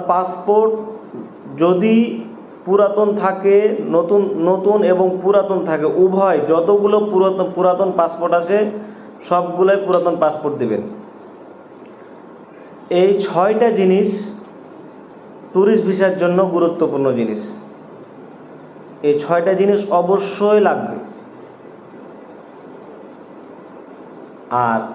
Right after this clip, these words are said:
আমার ভিসার অভিজ্ঞতা থেকে বলছি,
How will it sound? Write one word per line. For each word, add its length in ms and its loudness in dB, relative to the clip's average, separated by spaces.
আমার 400 0
ভিসার 400 0
অভিজ্ঞতা 540 4
থেকে 180 2
বলছি, 440 0